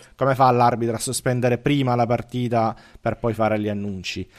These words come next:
e raggruppare i giocatori in metà campo? Perché in realtà funziona così, cioè non è che è una, un aspetto coreografico quello del mettere tutti i giocatori a metà campo e sospendere la partita, ma è un aspetto pratico, cioè si fa perché così tu,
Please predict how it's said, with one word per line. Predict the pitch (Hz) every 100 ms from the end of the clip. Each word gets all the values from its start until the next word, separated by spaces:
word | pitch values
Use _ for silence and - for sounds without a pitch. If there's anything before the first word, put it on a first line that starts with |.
| - - - - - -
e | 123
raggruppare | 120 117 117 120 113
i |
giocatori | 107 113 110
in | 113
metà | 113 110
campo? | 127 110 117
Perché | 147 - 160 135
in | 123
realtà | 147 175 147 139
funziona | - 120 135 127
così, | 107 107 170 147
cioè | 107 135
non | 123 143
è | 185 -
che | 151 139 127
è | 131
una, | 127 127
un | 123
aspetto | 123 139 127 135
coreografico | 139 135 131 135 131 120 120 120
quello | 123 120
del | 117 117
mettere | 123 123 120 117
tutti | 123 127
i |
giocatori | 110 120 120 120
a |
metà | 113 117 113
campo | - 117 110
e | 113
sospendere | 120 - 123 117 113
la |
partita, | 110 110 - 113 107
ma | 117 143
è | 147
un |
aspetto | 147 - 139 -
pratico, | 107 135 131 107 107 107
cioè | - 127
si | 117 147
fa | 135 123
perché | 120 139 135 - 117 135 156 - - - - -
così | 135 139 127
tu, | - 139 131 120